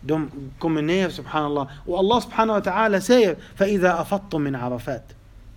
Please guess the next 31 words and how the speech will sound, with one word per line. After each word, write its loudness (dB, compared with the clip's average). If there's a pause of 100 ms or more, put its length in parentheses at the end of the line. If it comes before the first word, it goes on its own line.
(240)
Här -4
har 2
vi 0
en -2
annan, -2 (180)
en -2
annan -2 (960)
liknelse 2
från -2
Allah 2
subhanahu 0
wa -4
ta'ala, 2 (260)
där 2
han 2
säger, 2
"فإذا 0
أفضتم -4
من -2
عرفات 0 (300)
فاذكروا 0
الله 4
كذكركم -4
آبائكم 0 (240)
أو 4
أشد 0
ذكرا." 0 (480)
Yani, 4 (640)
när 2
man 4
tänker, 4